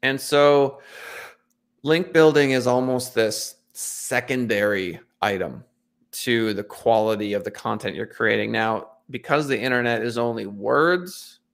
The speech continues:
it's only visuals and audio. I mean, you can't touch the internet. You can't taste the internet.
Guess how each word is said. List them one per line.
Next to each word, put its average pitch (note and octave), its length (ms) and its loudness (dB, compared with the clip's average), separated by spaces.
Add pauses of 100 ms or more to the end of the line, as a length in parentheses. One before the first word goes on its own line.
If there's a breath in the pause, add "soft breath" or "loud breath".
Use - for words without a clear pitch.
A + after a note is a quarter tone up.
(120)
it's D#3 120 -6
only E3 340 -2
visuals A#2+ 1040 -2 (760)
and G2 600 0 (320)
audio. G#2+ 520 -2 (320)
I C#3+ 60 -14
mean, A2 60 -8
you A2 80 -8
can't A2 360 -8
touch - 340 -2
the G2+ 120 -4
internet. G2 480 -4
You A#2+ 80 -10
can't G2 380 -6
taste G2+ 300 -6
the E2 100 -6
internet. F2+ 420 -6